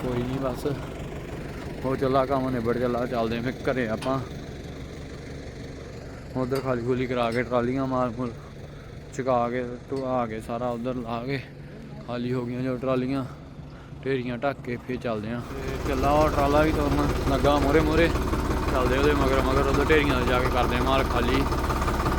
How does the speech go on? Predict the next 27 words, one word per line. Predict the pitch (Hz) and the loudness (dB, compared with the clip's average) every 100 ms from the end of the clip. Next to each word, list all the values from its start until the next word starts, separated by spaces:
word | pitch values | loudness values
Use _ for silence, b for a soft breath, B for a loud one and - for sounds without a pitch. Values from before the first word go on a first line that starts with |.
| - - - - - - - - - 196 - 202 202 - - - - - 113 | 2 2 2 2 0 2 2 2 0 2 2 2 2 0 0 -2 -2 -2 -2
ਲੱਗੇ | 110 117 | -2 -2
ਹੋਏ | 113 | -2
ਮਾਲ | 117 117 110 110 | 0 0 0 -2
ਖ-, | - - - - | -6 -16 -14 -4
ਲਾਉਣ | 110 123 131 | 0 2 0
ਟਰਾਲੀਆਂ | 123 123 117 117 113 | 0 0 2 0 0
'ਚੋਂ। | 117 113 - B B B - | -2 -4 -10 B B B -8
ਤੇ | 113 110 113 - 123 | -6 -4 -6 -4 -2
ਅੱਜ | 110 | 0
ਆਪਾਂ | 127 117 123 | 0 0 -2
ਦੋ | 107 113 | 0 0
ਬੰਨੇ | 135 127 | 2 2
ਢੇਰੀਆਂ | 120 127 127 | 2 2 0
ਖੋਲ੍ਹ | 110 113 | -2 -4
ਲਈਆਂ, | 113 117 | -2 -2
ਇੱਧਰਲੀ | 107 120 131 | -2 0 0
ਵੀ | 131 | 0
ਚਾਲੂ | 131 127 120 | 0 -2 -2
ਕਰ | 123 | -2
ਲਈ | 123 | -2
ਸੀ, | 123 127 110 | -2 -4 -4
ਇੱਧਰਲੀ | 98 110 120 | -4 -2 0
ਵੀ | 120 | 0
ਚਾਲੂ | 110 110 107 | -2 -2 -2
ਕਰ | 110 | -2
ਲਈ | 104 | -4
ਸੀ, | 101 | -4